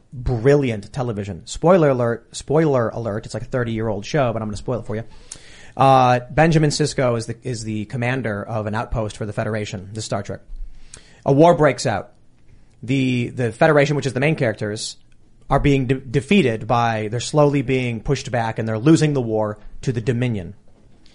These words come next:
There's another, uh, race called the, uh, Romulans. And they're typically, there's an armistice between the Federation and the Romulans. They hate each other. They, they go to them and say, "You have to join the war on our side.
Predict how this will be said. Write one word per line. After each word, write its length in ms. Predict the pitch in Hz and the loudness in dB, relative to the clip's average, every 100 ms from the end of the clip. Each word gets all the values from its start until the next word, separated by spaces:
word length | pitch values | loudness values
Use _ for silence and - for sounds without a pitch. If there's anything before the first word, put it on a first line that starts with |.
| - - - - | -20 -20 -20 -10
There's 120 | - 131 | -4 2
another, 520 | 160 202 139 - 123 | 6 6 4 0 -2
uh, 160 | 143 107 | 0 0
race 440 | 113 135 - - | 0 0 -4 -8
called 380 | - 123 110 104 | -2 0 0 -2
the, 360 | 113 107 104 - | -4 -4 -6 -6
uh, 40 | 107 104 | -8 -4
Romulans. 680 | 107 165 160 104 87 - - - - - - | 2 2 2 -2 -6 -10 -10 -18 -20 -20 -8
And 180 | 139 135 | -4 0
they're 100 | 135 | 0
typically, 640 | - 175 165 151 135 120 | 2 2 2 2 0 0
there's 140 | 120 131 | -2 -2
an 60 | 131 | 0
armistice 520 | 135 127 - 123 - | 0 -2 -4 -6 -6
between 300 | - 127 113 | -8 -6 -6
the 40 | |
Federation 480 | 110 113 110 110 110 | -4 -4 -4 -6 -6
and 60 | 101 | -4
the 60 | |
Romulans. 420 | 131 196 185 175 127 | 2 2 4 0 -2
They 100 | 110 | -4
hate 100 | 95 | -6
each 120 | 85 | -10
other. 160 | - - - - - - - - - - - - - | -14 -14 -14 -14 -18 -20 -20 -20 -20 -20 -20 -20 -4
They, 460 | 117 175 208 151 - | 4 6 6 2 0
they 240 | 160 202 | 4 4
go 220 | 175 175 | 6 6
to 80 | 165 | 6
them 180 | 127 123 | 2 -2
and 100 | 117 | -2
say, 440 | 127 120 113 110 | 0 0 -2 -6
"You 260 | - 127 127 | -4 -2 -2
have 520 | - 156 165 156 - | -2 2 2 0 -2
to 80 | 151 | -2
join 380 | 120 143 143 139 | 4 4 6 4
the 80 | 123 | 0
war 360 | 120 120 120 | 4 4 4
on 220 | 113 117 | 0 -4
our 280 | 110 113 104 | -2 -2 -4
side. 520 | - 135 123 104 95 | 0 2 4 2 -4